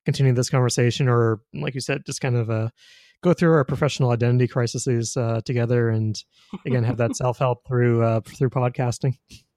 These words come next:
Speaker 2: <laughs> Self-help. I like this. I like that our podcast does self-help, and yeah.
Speaker 1: <laughs>
Speaker 2: Um,
Speaker 1: So, podcasting is therapy session.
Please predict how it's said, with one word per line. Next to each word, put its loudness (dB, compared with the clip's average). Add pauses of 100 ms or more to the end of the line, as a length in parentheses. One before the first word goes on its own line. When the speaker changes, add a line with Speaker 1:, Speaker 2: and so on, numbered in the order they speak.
(360)
Speaker 2:
<laughs> -6
Self-help. -6
I 0
like -2
this. -6
I -4
like -6
that -6
our -2
podcast -8
does -12
self-help, -14
and -18
yeah. -10 (380)
Speaker 1:
<laughs> -12
Speaker 2:
Um, -10
Speaker 1:
So, -12
podcasting -2
is -4
therapy -4
session. -12